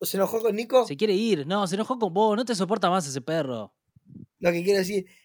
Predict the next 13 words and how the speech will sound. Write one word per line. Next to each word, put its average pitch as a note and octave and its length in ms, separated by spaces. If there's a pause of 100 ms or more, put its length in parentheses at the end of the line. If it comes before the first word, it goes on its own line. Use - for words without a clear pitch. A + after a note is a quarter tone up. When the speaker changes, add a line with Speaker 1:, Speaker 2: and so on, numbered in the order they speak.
(120)
Speaker 1:
que F#3 100
los F3 120
perros D#4 220
también A#3 200
proponen A3 460
como F#3+ 180
una G#3+ 160
conexión F3+ 480
que F3+ 140
no F#3 120
es F3+ 120
discursiva. E3 880 (240)
Speaker 2:
Ok. C#3 200